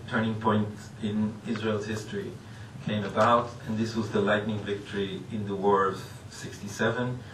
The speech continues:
But the mood here before the war was, there were jokes like, "Last to leave the stage should turn off the light," and things like that. And after the war, there was an unbelievable euphoria.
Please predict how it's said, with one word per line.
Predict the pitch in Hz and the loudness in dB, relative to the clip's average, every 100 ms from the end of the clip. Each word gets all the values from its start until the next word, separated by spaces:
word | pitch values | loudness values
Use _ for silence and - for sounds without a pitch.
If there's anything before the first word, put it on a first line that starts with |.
| - | -6
But | - 127 | -4 0
the | |
mood | 127 139 147 | 2 2 2
here | 143 131 | 4 2
before | 117 - 131 | 2 2 4
the | 131 | 4
war | 110 113 117 | 4 4 4
was, | 113 107 104 | 2 0 -2
there | - | 0
were | 110 110 | 2 2
jokes | 127 120 117 - | 2 2 2 0
like, | 104 101 110 | -2 -2 2
"Last | 113 110 - | 4 4 2
to | 104 | -2
leave | 107 | -2
the | 104 | -2
stage | 104 - 101 98 | -4 -4 -4 -4
should | - | -6
turn | - 101 | -4 -4
off | 98 - | -4 -6
the | 101 | -2
light," | 107 117 113 - | 2 2 2 -4
and | - - | -10 -8
things | - 104 | -8 -6
like | 95 233 | -4 0
that. | - 240 - - - - 123 | 2 4 2 -2 -6 -8 -2
And | 117 - - | -2 -2 4
after | 147 - - 190 | 8 8 8 4
the | 143 | 6
war, | 113 110 117 | 4 2 0
there | 113 | 0
was | 110 110 - 120 | 0 -2 -4 -6
an | 110 - | -4 2
unbelievable | 131 139 135 117 110 113 110 107 | 2 4 4 4 2 0 2 2
euphoria. | 107 - 95 95 - | 0 -2 -4 -4 -8